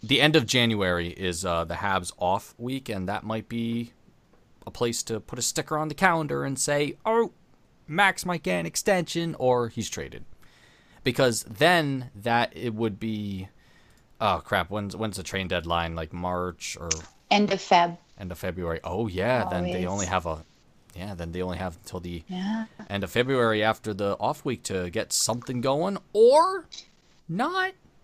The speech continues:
Speaker 1: Who knows? Nobody,
Speaker 2: Who knows?
Speaker 1: nobody knows except the nose.
Speaker 2: Well, and we don't know what's gonna happen in season two.
Speaker 1: Absolutely.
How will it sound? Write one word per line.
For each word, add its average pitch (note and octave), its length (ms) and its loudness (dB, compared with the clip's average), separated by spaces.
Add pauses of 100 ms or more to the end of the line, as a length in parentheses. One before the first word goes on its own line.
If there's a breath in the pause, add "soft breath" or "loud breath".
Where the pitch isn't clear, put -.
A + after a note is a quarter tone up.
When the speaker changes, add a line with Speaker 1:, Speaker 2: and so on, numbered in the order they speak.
(520)
Speaker 1:
Who C#4+ 180 4
knows? G4+ 640 -4 (400)
Nobody, F#3 520 0
Speaker 2:
Who C4+ 280 4
knows? - 300 -6 (280)
Speaker 1:
nobody C3+ 540 -2
knows F#2 680 -2
except - 260 -10
the G2+ 80 -8
nose. D#2 560 -6 (600)
Speaker 2:
Well, G3 260 10
and E3+ 280 4
we F#3 120 8
don't F3 220 6
know F#3+ 100 2
what's F3+ 220 2
gonna G3 180 2
happen G3+ 680 2
in G#3 180 6
season B3 400 6
two. C#4+ 320 2 (180)
Speaker 1:
Absolutely. A2 640 0